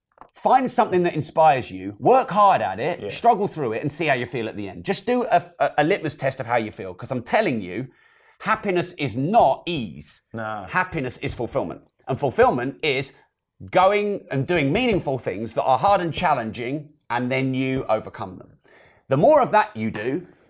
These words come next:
Speaker 1: the more towards fulfillment you will go. But as you do that,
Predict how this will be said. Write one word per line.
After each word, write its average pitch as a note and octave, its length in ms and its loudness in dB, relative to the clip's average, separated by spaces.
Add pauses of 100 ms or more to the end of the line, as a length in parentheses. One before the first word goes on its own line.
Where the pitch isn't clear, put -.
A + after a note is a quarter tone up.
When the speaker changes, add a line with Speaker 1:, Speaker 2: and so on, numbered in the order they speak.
(120)
Speaker 1:
the C#3+ 140 2
more G3+ 240 4
towards F#3 580 0
fulfillment C3+ 640 -2 (440)
you A#2 120 -4
will A2 120 -4
go. G2 320 -8 (240)
But - 120 0
as C4 240 2
you A3 80 -2
do F#3 220 -2
that, G#2+ 400 -4